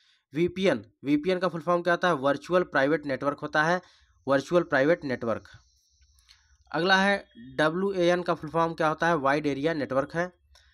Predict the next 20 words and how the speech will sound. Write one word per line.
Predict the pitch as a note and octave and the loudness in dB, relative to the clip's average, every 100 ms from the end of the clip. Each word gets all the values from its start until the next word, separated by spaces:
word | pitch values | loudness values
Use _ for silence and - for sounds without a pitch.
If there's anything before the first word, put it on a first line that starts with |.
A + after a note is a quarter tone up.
| _ C3+ | _ -2
वहीं | E3+ | 0
डब्ल्यूएपी | E3+ D#3+ F3+ F3 E3+ F#3 | 0 2 2 2 0 -2
का | F3+ E3 | 2 2
अर्थ | D#3+ | 0
क्या | E3+ | -2
है? | D#3+ | 0
वायरलेस | C3 C3 C#3+ E3+ F3 - _ _ B2 | 2 2 2 2 0 -6 _ _ -8
एप्लीकेशन | B2+ C#3 D3 D3 E3 | -4 -4 -4 -6 -8
प्रोटोकॉल | C#3 B2 A#2+ G#2+ G2 | -6 -6 -2 -4 -4
है। | G2+ G#2 _ _ _ _ A#2+ | -14 -20 _ _ _ _ -2
वार्म | D3+ F3+ F#3 | 2 2 2
का | F#3 | 0
अर्थ | F3 F#3+ | 0 0
है | F3+ | 0
रीड | D3 F3 D#3 | 0 -2 -4
वंस, | C3+ D#3 F3 - _ _ _ _ _ _ _ | -2 -2 -2 -10 _ _ _ _ _ _ _
राइट | C#3 C#3+ F3 F3 | -2 0 2 0
वंस, | D#3+ F3 E3+ | 0 0 -2
रीड | D3 D#3+ | -2 -4
मेनी। | C#3+ B2+ A2+ | -4 -4 -6